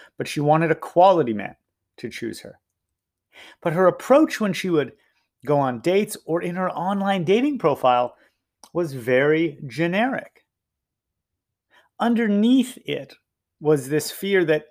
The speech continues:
if she got too specific, then it might not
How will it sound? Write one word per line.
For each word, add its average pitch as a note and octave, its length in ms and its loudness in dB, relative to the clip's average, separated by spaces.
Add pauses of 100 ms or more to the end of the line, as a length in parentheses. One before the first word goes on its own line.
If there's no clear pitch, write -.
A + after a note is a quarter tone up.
if - 140 -16
she - 140 -10
got D#3 340 2 (840)
too B3+ 320 2
specific, - 760 -6
then F3 500 -6 (380)
it E3 420 -8
might F#3+ 240 -2
not F#3 380 0